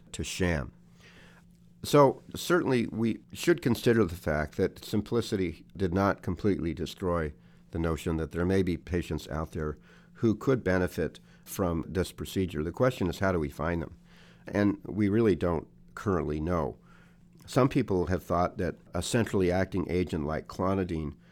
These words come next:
is particularly useful in patients with hyperactive sympathetic nervous system, and that the patients who respond to clonidine might be a group of patients who would benefit more from renal denervation.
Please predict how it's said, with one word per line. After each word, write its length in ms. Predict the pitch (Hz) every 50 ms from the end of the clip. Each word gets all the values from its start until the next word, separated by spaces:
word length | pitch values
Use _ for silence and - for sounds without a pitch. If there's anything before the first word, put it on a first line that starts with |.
| - - - -
is 220 | - - 90 85 -
particularly 460 | - - - 113 107 107 113 98 87
useful 300 | 87 90 87 - - 87
in 80 | 80 -
patients 440 | - 85 85 85 - - 78 -
with 160 | - 85 78 78
hyperactive 640 | 92 92 90 - 85 82 82 80 - - 80 76
sympathetic 580 | - - 104 92 - - - 87 80 80 - -
nervous 300 | 78 87 87 90 92 -
system, 380 | - - 82 - - 87 82 85
and 120 | 85 87
that 180 | 85 82 - -
the 60 | -
patients 440 | - - 104 104 - - 92 - -
who 80 | 98
respond 480 | 80 80 76 - - - 104 107 110 107
to 60 | 101
clonidine 520 | - - 90 82 82 78 76 78 78 71 - - - - - - - - - -
might 280 | 101 104 110 117 110 -
be 240 | 101 92 90 85
a 120 | - - 85
group 280 | 80 87 85 76 -
of 100 | 82 73
patients 480 | - 85 80 76 - - 80 73 - -
who 280 | - 85 82 80 76 - - - - - - -
would 260 | - 92 87 80 71 -
benefit 580 | 104 113 131 135 131 - 87 73 - - -
more 340 | - 107 104 101 95 87 82
from 440 | 76 - - 90 82 78 78 - - -
renal 280 | 80 85 80 80 76
denervation. 640 | - 80 76 76 69 69 76 73 80 - - - -